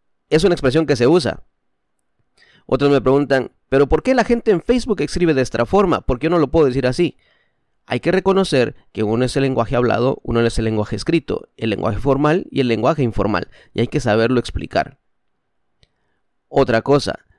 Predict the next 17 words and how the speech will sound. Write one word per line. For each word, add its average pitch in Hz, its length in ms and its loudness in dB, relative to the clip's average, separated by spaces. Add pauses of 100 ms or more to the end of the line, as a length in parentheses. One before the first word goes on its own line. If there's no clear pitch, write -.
(520)
a 107 100 -2
veces 147 300 2
tendemos 139 480 0
a 120 40 2
enseñar 110 680 -2 (720)
solamente 160 520 2
nuestro 123 280 0
punto 147 340 0
de 107 100 2
vista, 135 280 0
es 113 80 -4 (160)
solo 123 280 2
desde 104 540 0
nuestra 107 300 -2
cultura, 120 480 2
desde 107 260 -2
nuestra 107 720 0